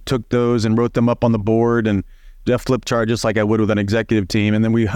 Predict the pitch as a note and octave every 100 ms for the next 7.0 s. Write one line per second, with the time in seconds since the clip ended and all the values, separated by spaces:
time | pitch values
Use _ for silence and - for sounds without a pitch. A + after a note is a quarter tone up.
0 | - B2 G#2+ B2 B2+ B2 A#2+ A2+ G#2+ G#2+
1 | A2+ A2+ A#2+ C#3+ C#3+ D3+ D3+ C#3+ C#3 B2
2 | A#2 - B2+ A2 - A#2 A2 G2+ A2 G2+
3 | G#2 A2+ G2 - - - - A#2 - B2
4 | B2+ B2 A#2+ A2 G#2+ G#2 G2 - - -
5 | - - C3+ C3 A2+ A#2+ A#2 A2 G#2 F2+
6 | - - G#2+ G#2+ - B2 A#2 A2 A2 G2